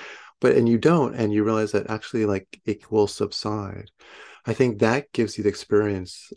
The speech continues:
of the arc of a, of, of a certain kind of, um, feeling, which, uh, just like you said, has parallels with also difficult emotions or difficult, you know, other kinds of things that we may be tempted to react to. And,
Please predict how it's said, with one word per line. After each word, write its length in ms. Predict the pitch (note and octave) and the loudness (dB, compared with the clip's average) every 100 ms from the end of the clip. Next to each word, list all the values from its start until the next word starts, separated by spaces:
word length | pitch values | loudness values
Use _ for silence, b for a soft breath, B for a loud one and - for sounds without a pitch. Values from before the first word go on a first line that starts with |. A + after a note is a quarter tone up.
| - | -8
of 140 | F2+ | -2
the 140 | G2 - | -2 0
arc 320 | G2 F#2 F#2 B B _ _ | 0 0 -2 B B _ _
of 200 | G#2+ F#2 | -8 -6
a, 20 | |
of, 480 | F#2 - G#2 G2 G2 | -6 -6 -6 -6 -6
of 160 | - G2 | -8 -6
a 40 | G2+ | -6
certain 300 | G2 - G#2 | -6 -8 -10
kind 400 | - F#2+ F#2 F#2 | -10 -10 -8 -6
of, 240 | F#2 G2 G2+ | -8 -10 -12
um, 320 | F2 F#2 G2 b b b b _ _ | -12 -12 -16 b b b b _ _
feeling, 300 | - C#3 B2 | 4 6 6
which, 180 | G#2+ - | 4 2
uh, 140 | - - A#2+ | -4 -6 0
just 240 | A#2+ A#2 A#2 | 0 2 0
like 180 | A2+ | -2
you 60 | A2 | -4
said, 160 | - G2+ | -6 -8
has 160 | G2+ | -10
parallels 800 | - - B2 A#2+ F#2+ F2+ F#2+ - | -10 -8 -6 -4 -6 -8 -14 -6
with 260 | G2+ F#2 _ _ - _ | -4 -4 _ _ -20 _
also 280 | G#2+ F#2+ G2 | -8 -8 -6
difficult 400 | F#2+ F2 - F2 | -6 -6 -4 -6
emotions 800 | E2 F2 F2 - F2+ E2+ E2+ E2+ | -6 -8 -8 -10 -10 -10 -14 -12
or 280 | F2+ F2 F2+ | -10 -10 -10
difficult, 580 | - - F#2+ - F2 E2+ - | -10 -8 -10 -8 -10 -10 -10
you 80 | |
know, 80 | F2+ | -10
other 260 | F#2 F#2+ G2 | -4 -2 -2
kinds 240 | - F2+ | -4 -6
of 100 | F2+ | -6
things 280 | F2 F2 F2 | -6 -8 -8
that 180 | F2 - B B B - | -8 -10 B B B -2
we 160 | A2+ | 2
may 180 | F#2+ F#2+ | 2 2
be 160 | F2+ F2+ | 0 -2
tempted 400 | - F#2 G2 F2 | -4 -4 -4 -4
to 120 | E2+ | -2
react 400 | E2+ F2+ F2 - | -2 -4 -10 -14
to. 280 | - E2 E2+ - B B B B B D#3 | -12 -12 -12 -20 B B B B B -4
And, 340 | G#2 F#2+ F#2+ | 0 0 0